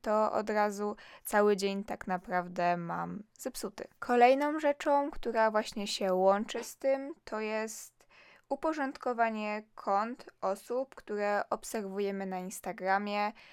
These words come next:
kogo subskrybujemy na YouTubie, czy kogo po prostu obserwujemy na innych portalach społecznościowych.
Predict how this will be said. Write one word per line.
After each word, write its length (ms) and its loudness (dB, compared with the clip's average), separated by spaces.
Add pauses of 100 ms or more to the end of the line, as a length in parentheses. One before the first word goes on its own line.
(120)
kogo 720 6
subskrybujemy 920 -6
na 100 -8
YouTubie, 640 0
czy 320 -6
kogo 240 -2
po 80 -4
prostu 340 -10
obserwujemy 760 -6
na 160 -4
innych 320 -8
portalach 500 -10
społecznościowych. 1000 -10